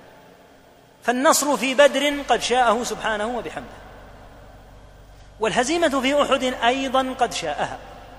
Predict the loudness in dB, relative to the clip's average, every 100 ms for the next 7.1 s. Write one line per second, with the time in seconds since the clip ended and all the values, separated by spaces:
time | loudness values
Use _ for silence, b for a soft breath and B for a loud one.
0 | -20 -20 -20 -20 -20 -20 -20 -20 -20 -20
1 | -20 -20 -6 4 4 4 -4 -12 -16 -18
2 | -18 -18 -20 -20 -20 -20 -6 -2 2 2
3 | 2 -2 -4 -10 -10 -8 0 2 2 0
4 | 0 -2 -4 -6 -10 -14 -18 -20 -20 -20
5 | -20 -20 -20 -18 -4 0 2 2 2 0
6 | 2 2 0 0 0 -2 -6 -6 -4 -4